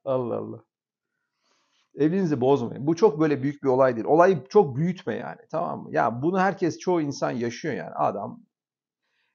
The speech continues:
yapmış yani. Yapmasa belki daha iyi olurdu. Ama senin de çok büyütüp de evliliğini bozacak bir duruma getirmeye gerek yok. Emin ol adam pişman. Bak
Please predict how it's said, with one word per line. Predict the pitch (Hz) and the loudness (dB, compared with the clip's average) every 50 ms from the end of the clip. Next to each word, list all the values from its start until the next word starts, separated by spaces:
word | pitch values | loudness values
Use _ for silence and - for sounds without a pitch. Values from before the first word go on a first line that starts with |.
| _ _ - | _ _ -12
yapmış | 180 - - - _ - 214 160 - - 147 | -10 -10 -10 -10 _ -4 -4 -4 -2 -4 -8
yani. | - 78 - 117 147 | -8 -8 -6 2 4
Yapmasa | 226 247 240 240 208 185 160 - 196 180 | 6 6 6 4 0 -2 0 2 2 4
belki | 180 180 180 180 196 165 | 6 6 4 4 2 2
daha | 175 165 185 208 208 | 4 4 4 4 4
iyi | 185 151 | 4 4
olurdu. | 135 113 104 95 90 95 123 151 - | 2 2 0 -4 -6 -8 -10 -6 -4
Ama | - 202 208 | -4 -2 -2
senin | 202 208 208 196 190 196 | -2 0 0 0 0 0
de | 190 190 | -2 -2
çok | 190 - 208 160 139 117 | 0 -2 -2 -2 -4 -6
büyütüp | 120 151 175 175 175 - 196 190 _ | -4 -4 -4 -4 -6 -8 -12 -6 _
de | 175 143 87 92 | -2 0 0 2
evliliğini | 156 156 160 170 165 175 175 160 135 123 | 0 0 0 0 -2 -2 -4 -4 0 2
bozacak | 143 147 147 147 160 175 170 175 - | 2 2 2 2 -2 -4 -4 -4 -8
bir | 147 131 | -6 -4
duruma | 143 151 160 165 | -2 -2 0 -2
getirmeye | 160 139 139 135 - 151 139 143 143 143 | -2 -2 -4 -6 -6 -8 -6 -6 -4 -4
gerek | 135 117 101 101 95 95 | -4 -4 -4 -4 -6 -8
yok. | 95 - | -8 -4
Emin | - 147 156 185 202 | -2 0 0 0 0
ol | 180 156 147 - | 0 0 2 2
adam | - 131 131 156 160 151 - | 2 2 4 2 0 0 -4
pişman. | - - - - - 170 127 104 107 | -8 -10 -12 -8 -6 -4 -4 -2 -2
Bak | 107 107 - | -2 -4 -4